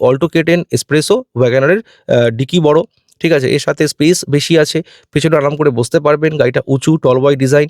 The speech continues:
but ওই যে বডি রোল আছে। যখনই WagonR মোটামুটি একশো তিরিশের ওপরে ওঠে তখন কিন্তু প্রচণ্ড আনস্টেবল গাড়ি মনে হয়। আর স্টিয়ারিং রেসপন্স WagonR-এর খুব বাজে, রিসেন্টারিং হয় না বললেই চলে। এই প্রবলেমটা কিন্তু WagonR-এর বহু বছর ধরে আছে,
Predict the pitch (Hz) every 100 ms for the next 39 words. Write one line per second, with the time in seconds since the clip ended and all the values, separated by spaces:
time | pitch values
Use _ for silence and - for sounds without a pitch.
0 | - 165 156 147 143 160 - _ - 135
1 | 135 143 143 139 - - _ _ _ -
2 | 156 190 170 151 175 180 160 165 170 185
3 | - - - 151 165 170 156 156 151 165
4 | 143 127 165 160 170 160 131 147 156 135
5 | 117 - 143 135 123 127 107 95 101 -
6 | _ _ - - - 131 - 165 196 196
7 | 180 - 175 151 123 143 151 143 - 120
8 | 107 87 107 - 131 - 160 160 156 120
9 | 131 127 120 104 - - - _ _ _
10 | _ - 190 175 190 190 185 175 180 143
11 | 147 160 165 123 120 160 131 127 127 117
12 | 98 -